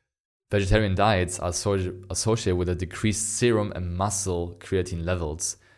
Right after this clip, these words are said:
which may indicate that creatine synthesis is insufficient in, uh, these subjects. So creatine synthesis makes major demands on amino acid metabolism.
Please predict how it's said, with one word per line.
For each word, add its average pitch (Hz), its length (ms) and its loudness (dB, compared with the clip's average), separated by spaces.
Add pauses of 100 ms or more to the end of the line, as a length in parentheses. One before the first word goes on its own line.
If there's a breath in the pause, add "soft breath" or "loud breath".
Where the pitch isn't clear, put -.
(100)
which 92 180 -4
may 98 160 2
indicate 92 340 0
that 87 120 -2
creatine 87 340 -2
synthesis 87 460 -2
is - 280 -8
insufficient 95 800 2 (140)
in, 82 240 -4
uh, 80 260 -2
these 82 180 -4
subjects. - 600 -4 (420 soft breath)
So 90 340 -2
creatine 90 460 0
synthesis 98 580 0 (440 loud breath)
makes 92 360 -4
major 98 320 -2
demands 90 460 -2
on 87 100 -4
amino 85 280 -6
acid 85 460 -2
metabolism. 85 840 -2